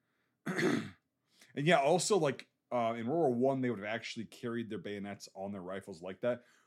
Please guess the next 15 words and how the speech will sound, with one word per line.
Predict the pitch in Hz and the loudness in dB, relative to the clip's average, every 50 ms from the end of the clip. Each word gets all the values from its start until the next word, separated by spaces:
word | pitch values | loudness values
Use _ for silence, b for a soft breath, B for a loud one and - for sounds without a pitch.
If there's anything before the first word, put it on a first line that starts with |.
| b b b - | b b b -8
There | 110 113 147 160 | 0 2 4 4
was | 165 156 120 107 | 4 2 0 0
really | 113 113 135 156 160 180 185 180 165 | -2 -2 -2 0 0 0 0 0 -2
never, | 139 123 113 107 107 113 110 117 127 127 127 127 127 120 117 107 - _ _ _ - | -2 -2 -2 -2 -4 -4 -2 -2 -2 0 0 0 0 0 -2 -6 -12 _ _ _ -8
except | 123 113 - - 131 123 - | -8 -6 -4 -4 -6 -4 -6
a | 113 87 - - | -8 -10 -10 -18
few | - - 120 123 117 | -12 -4 -2 -2 -2
very | 98 87 82 110 113 113 113 113 117 113 110 104 104 104 98 98 90 _ _ - 101 90 | -2 -2 -2 0 2 2 2 2 2 0 -2 -4 -6 -6 -6 -8 -8 _ _ -18 -14 -10
weird | 101 104 110 113 113 101 | -8 -6 -6 -6 -6 -6
circumstances, | - - 113 107 101 98 - 110 101 95 92 90 - - _ _ _ _ _ _ _ _ _ - | -6 -6 -8 -8 -8 -12 -12 -12 -12 -12 -14 -18 -18 -20 _ _ _ _ _ _ _ _ _ -8
a | 113 107 | -6 -4
sheath | - - - - 170 156 131 123 - 92 | -2 -2 -2 0 0 -2 -2 -4 -6 -8
issued | 113 117 - - 123 104 - | -8 -6 -6 -4 -6 -6 -6
for | - 107 101 | -6 -6 -6
the | 90 92 95 95 95 98 | -6 -6 -8 -10 -10 -10